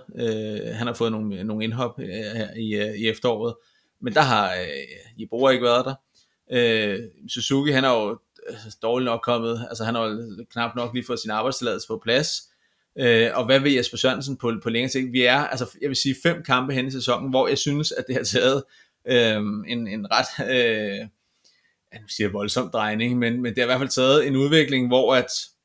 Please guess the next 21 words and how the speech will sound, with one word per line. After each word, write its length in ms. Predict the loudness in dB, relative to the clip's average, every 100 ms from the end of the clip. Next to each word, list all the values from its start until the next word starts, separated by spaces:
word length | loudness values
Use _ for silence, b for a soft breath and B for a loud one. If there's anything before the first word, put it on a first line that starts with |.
| _ _ _ _ _ _ -6
det 80 | -6
er 60 | -2
gået 340 | 4 6 6 6
fra, 320 | 8 10 8
at 120 | 4 2
det 80 | 0
var 100 | 2
lidt 180 | 0 0
ligesom 240 | -2 -2
sådan, 300 | -2 -2 -2
hvad 120 | -4
skal 160 | -4 -4
vi 40 |
sige, 360 | -4 -2 -2 -4
slutningen 420 | -2 -2 0 0
af 60 | 0
sidste 280 | -4 -6
sæson, 380 | -4 2 2 2 -2 b b b b -6
til 240 | 2 6 6
at 200 | 6 2 -2
man 220 | -2 0